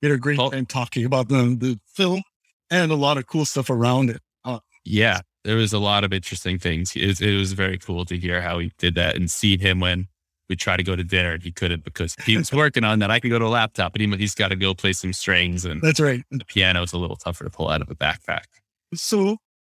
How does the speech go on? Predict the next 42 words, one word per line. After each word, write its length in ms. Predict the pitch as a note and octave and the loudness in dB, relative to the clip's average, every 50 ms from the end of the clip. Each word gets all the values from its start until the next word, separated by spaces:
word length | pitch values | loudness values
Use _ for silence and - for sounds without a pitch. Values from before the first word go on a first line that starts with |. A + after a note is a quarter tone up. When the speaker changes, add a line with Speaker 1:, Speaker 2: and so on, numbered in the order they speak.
| _ _ _ _ _ _ _ _ | _ _ _ _ _ _ _ _
Speaker 1:
besides 600 | D3+ D#3+ F#3+ F#3 - - F3+ F3 F3+ G3 F#3 E3+ | -2 0 0 2 2 4 4 6 6 4 4 2
working 400 | D#3+ F3 E3+ D3+ - E3 D#3+ E3 D#3+ | 0 0 0 2 2 2 2 2 2
on 160 | D3+ D#3 C#3+ | 0 0 0
a 160 | C#3+ C#3 C#3 | 0 0 -2
secret 460 | B2+ - - - G#3 E3+ F3+ F#3 E3 | -2 -2 0 0 2 2 2 2 0
film 260 | - - D#3+ C#3+ D3 D3 | 0 -2 -2 0 0 0
that 160 | C#3 B2+ - | -2 -2 -4
you 60 | D3+ | -4
can't 220 | - - D#3 D#3 - | -2 0 0 0 0
tell 180 | - D#3 C3+ | 0 0 2
us 160 | C3 C3+ - - | 0 0 0 0
much 160 | C3+ B2+ - | 0 0 0
about, 280 | C#3+ B2+ B2+ C3 C3+ - _ _ _ _ _ - | -2 -4 -4 -6 -8 -12 _ _ _ _ _ -2
what 160 | - D#3+ E3 | 0 2 4
are 100 | F#3 F#3 | 6 6
the 140 | F3 F3+ F3 | 6 4 4
things 260 | C#3+ E3 D#3+ D3+ C3 | 4 4 2 0 2
that 160 | - D#3+ D#3+ - - | 2 2 2 2 0
you 180 | D3 C#3 C#3 C#3 | -2 0 0 2
wanna, 420 | C#3+ C#3+ C#3+ C#3+ D3 C#3 C#3 D3 D3 _ | 2 4 4 4 4 4 4 2 0 _
you 120 | D3+ D3+ C#3 | -2 0 0
know, 60 | C3+ | -2
tell 220 | B2+ - D#3 D3 C#3 | 0 0 0 0 0
people 460 | - D#3 C3+ D3 D3+ D3 C#3+ D3 - | 0 -2 0 0 -2 -2 -2 -4 -8
are 160 | - D#3 D#3+ | -8 -8 -8
cool 200 | - - - E3 | -6 -4 -2 -2
stuff 220 | D#3 - - E3+ - | -2 0 -2 -2 -2
that's 380 | - D#3 - - - - - - - | -2 -4 -4 -6 -10 -12 -12 -6 -2
on 160 | D#3 D#3 D#3 | 0 2 2
the 60 | C#3+ | 2
horizon 400 | C#3+ D3+ C#3+ C3+ D3 D#3+ - C3+ | 2 2 2 2 2 2 0 -4
for 140 | A#2+ - - | -4 -6 -6
you? 180 | A#2 A2+ A#2+ A#2+ - _ _ _ _ _ _ _ _ _ _ - - - - _ _ _ _ _ _ _ _ _ _ _ _ - - | -6 -6 -8 -10 -14 _ _ _ _ _ _ _ _ _ _ -20 -20 -20 -20 _ _ _ _ _ _ _ _ _ _ _ _ -6 -2
Speaker 2:
I, 140 | C3 C3+ | -2 0
I'm 160 | - - C#3+ C3 | 0 0 -2 0
trying 260 | - - F#3 G3 G3+ | 0 0 2 2 2
to 60 | F#3 | 2
figure 200 | - F#3 F3 F3+ | 0 0 0 2
out 100 | E3 D3 | 0 0
more 240 | B2+ C3 C#3 C#3+ C#3+ | 0 0 0 2 2
ways 380 | C3+ C3+ C3 C3 C3 B2+ - | 4 4 4 4 2 0 -4
to 560 | - - - - C3 B2 A#2+ A#2+ A#2 A#2 A2+ | -8 -8 -2 2 4 6 6 6 6 6 4